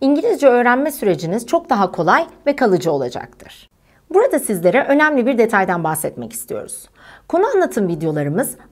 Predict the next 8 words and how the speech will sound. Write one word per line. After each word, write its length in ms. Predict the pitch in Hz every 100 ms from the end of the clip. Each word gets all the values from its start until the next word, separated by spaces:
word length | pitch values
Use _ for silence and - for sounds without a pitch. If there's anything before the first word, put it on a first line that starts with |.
| -
aynı 280 | 370 403
zamanda 440 | 247 196 165 160 208
YouTube 480 | 277 330 339 254 254
Mayako 320 | 254 - 247
kanalımızda 600 | 185 160 147 147 - 370
ücretsiz 520 | 285 233 294 294 285
olarak 360 | 185 202 349 247
bulunmaktadır. 840 | 208 175 156 - - - -